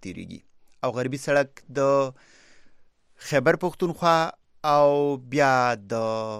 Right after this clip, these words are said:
پنجاب ځینې برخې او بیا بلوچستان ته تاویږي. خو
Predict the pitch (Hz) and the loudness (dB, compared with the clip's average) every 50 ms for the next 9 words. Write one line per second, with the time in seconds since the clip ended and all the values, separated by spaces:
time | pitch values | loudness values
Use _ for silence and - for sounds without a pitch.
0 | - _ _ _ _ _ _ _ _ _ - 123 113 107 120 131 131 120 120 156 | -14 _ _ _ _ _ _ _ _ _ -8 -8 -6 -2 0 0 0 0 0 -2
1 | 151 151 135 151 151 147 - - 160 156 151 151 147 - _ _ - 123 117 113 | -2 0 2 2 0 0 -2 -6 -8 -8 -8 -8 -12 -14 _ _ -6 -6 -6 -6
2 | 110 113 117 107 95 - 95 92 87 - 98 - - - 110 95 85 - - - | -6 -6 -6 -6 -6 -8 -10 -12 -14 -16 -18 -16 -10 -10 -8 -8 -10 -12 -16 -14
3 | - 87 90 90 90 - - - - _ _ _ _ _ _ _ _ _ _ _ | -14 -12 -12 -12 -14 -18 -18 -20 -20 _ _ _ _ _ _ _ _ _ _ _
4 | _ _ _ - - 131 127 | _ _ _ -12 -6 -4 -4